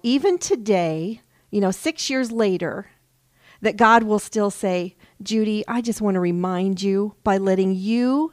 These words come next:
answer that phone call that takes a thousand dollar a month pledge and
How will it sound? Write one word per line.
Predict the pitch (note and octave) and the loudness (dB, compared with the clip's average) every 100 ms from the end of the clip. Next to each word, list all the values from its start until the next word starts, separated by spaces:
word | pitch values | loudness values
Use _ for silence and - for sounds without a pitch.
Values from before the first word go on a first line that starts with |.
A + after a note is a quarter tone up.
| - | -4
answer | G#3+ A3 A3 B3 G#3+ | 0 0 0 -2 -2
that | G3 - | -2 -2
phone | - G#3 F#3+ G3+ | -4 -2 0 -2
call | - E3+ D3+ E3+ - - _ | -2 -4 -4 -8 -12 -20 _
that | G#3+ - | -6 -4
takes | - G3 - | -4 -4 -4
a | F3+ | -10
thousand | - A3 A3 B3 G#3+ C4 | -6 -4 0 -2 0 -2
dollar | A#3+ G#3+ G#3 G3+ | 0 2 2 2
a | |
month | G3 F#3 G3 - | 0 -2 -4 -10
pledge | - G3 E3 F3 F3+ - _ - - _ | -6 -2 -2 -4 -10 -14 _ -20 -20 _
and | G#3+ G3+ | 0 0